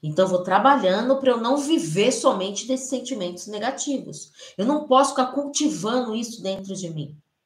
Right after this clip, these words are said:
Eu tenho que trabalhar isso. Tenho que externalizar, colocar pra fora. Tá? Eu trabalho várias técnicas na, nos meus atendimentos justamente pra isso, pra poder fazer esse movimento de eu tá colocando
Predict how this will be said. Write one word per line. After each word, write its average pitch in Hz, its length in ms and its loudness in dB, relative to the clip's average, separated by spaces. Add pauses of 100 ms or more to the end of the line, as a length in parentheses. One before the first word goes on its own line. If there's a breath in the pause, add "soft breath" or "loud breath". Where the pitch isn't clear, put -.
(140)
Eu 147 140 -12
tenho 196 180 -6
que - 60 -12
trabalhar 214 540 0
isso. 165 340 -8 (260 loud breath)
Tenho 185 160 -4
que - 60 -6
externalizar, 170 1000 2
colocar 175 320 0
pra 147 180 -10
fora. 214 800 -2 (1900)
Tá? 151 180 -8 (200 loud breath)
Eu 165 100 -2
trabalho 247 340 4
várias 277 420 4
técnicas 208 760 -2
na, 170 760 -4 (720)
nos 175 380 -4
meus 185 220 0
atendimentos 175 920 -4 (280 soft breath)
justamente 220 680 -4
pra 294 180 -2
isso, 220 340 -6
pra 196 160 -8
poder 202 480 0
fazer 226 300 -2
esse 220 160 -6
movimento 240 580 0
de 196 120 -14
eu 233 160 -8
tá 285 120 -2
colocando 240 600 -4